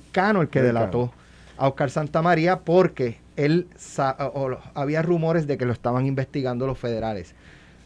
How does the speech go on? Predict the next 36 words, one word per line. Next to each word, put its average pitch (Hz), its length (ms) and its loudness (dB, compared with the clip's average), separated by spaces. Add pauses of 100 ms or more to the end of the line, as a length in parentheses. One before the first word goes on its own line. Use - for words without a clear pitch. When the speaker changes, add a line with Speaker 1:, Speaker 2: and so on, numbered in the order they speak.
Speaker 1:
Pero 135 280 -2
que 131 160 -2
no 143 200 -2
es 185 300 -2
hasta 131 460 -4
que 127 200 -4
él 143 120 -4
se 160 120 -4
entera 147 400 -2
que 117 80 -2
los 110 100 -4
federales 113 440 -6
se 151 100 -4
meten 143 340 -2
en 135 80 -2
la 127 120 -2
Corporación 110 560 -6
del 131 100 -2
Fondo 147 280 -4
del 135 80 -4
Seguro 131 260 -4
del 131 60 -4
Estado 135 200 -2
a 123 80 -4
cuestionar, 107 680 -6 (560)
eh, 123 260 -2
la 117 140 0
relación 117 480 -2
laboral 143 580 2
y 139 80 -2
contratación 123 720 -4
de 131 120 -2
la 123 60 -2
esposa 156 600 -4
del 165 240 0
Cano, 147 380 2